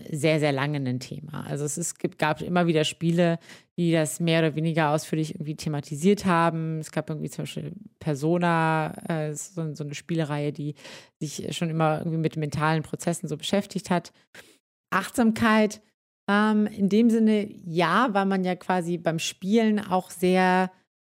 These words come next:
auf die aktuelle Tätigkeit so fokussiert ist. Wobei man sagen muss, es ist eigentlich eher so ein Flow-Erleben. Also es ist, es geht eigentlich, man ist ja in diesem Spielflow so drin.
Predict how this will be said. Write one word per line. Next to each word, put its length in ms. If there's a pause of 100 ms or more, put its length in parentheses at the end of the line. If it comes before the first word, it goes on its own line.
(120)
auf 300
die 140
aktuelle 340
Tätigkeit 600
so 80
fokussiert 640
ist. 360
Wobei 240
man 140
sagen 180
muss, 120
es 160
ist 80
eigentlich 400
eher 100
so 80
ein 60
Flow-Erleben. 880
Also 160
es 120
ist, 220 (1040)
es 140
geht 140
eigentlich, 420
man 160
ist 100
ja 60
in 40
diesem 220
Spielflow 1040
so 160
drin. 440